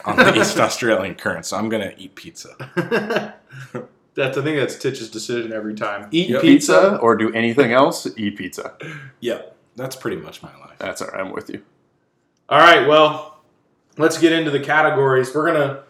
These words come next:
Speaker 2: walk through Finding Nemo, through their characters, their, their gospel-themed moments. We're gonna look at some gospel quotes. Uh, our Jimmy V category, where we laugh, think, and cry, and then our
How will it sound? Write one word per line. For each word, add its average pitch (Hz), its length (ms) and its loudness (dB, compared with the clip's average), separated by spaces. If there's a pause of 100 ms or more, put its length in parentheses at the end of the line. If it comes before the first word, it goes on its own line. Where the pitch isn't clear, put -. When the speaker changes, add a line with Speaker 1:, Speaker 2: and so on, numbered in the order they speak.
(160)
Speaker 2:
walk 156 300 4
through 160 140 0
Finding 143 420 -2
Nemo, 135 580 -4 (240)
through 147 160 0
their 139 160 4
characters, 175 760 2
their, 131 240 -6
their 131 180 -4
gospel-themed 147 720 0
moments. 127 720 -8 (680)
We're 127 160 0
gonna 139 140 0
look 147 120 2
at 143 80 -4
some 127 180 -6
gospel 131 520 -2
quotes. - 720 -2 (580)
Uh, - 40 -14 (440)
our 143 200 4
Jimmy 180 400 6
V 170 380 2
category, 160 720 2 (680)
where 127 120 -6
we 127 100 -2
laugh, 131 360 2
think, 135 220 -6
and 123 100 -8
cry, 113 540 0
and 120 100 -6
then 123 120 -2
our 117 100 -2